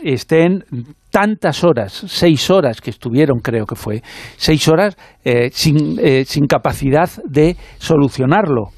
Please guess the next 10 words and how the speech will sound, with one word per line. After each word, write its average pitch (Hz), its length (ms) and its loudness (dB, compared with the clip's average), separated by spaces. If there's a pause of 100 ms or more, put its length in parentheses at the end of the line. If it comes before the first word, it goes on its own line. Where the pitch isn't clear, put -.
(180)
cuando 117 360 -2
se, 120 320 0
eh, 131 220 2
había 135 340 2
caído 127 480 0 (420)
eh, 110 880 -2
eh, 107 240 -2
todas 107 340 2
estas 95 280 -4
cosas. - 380 -6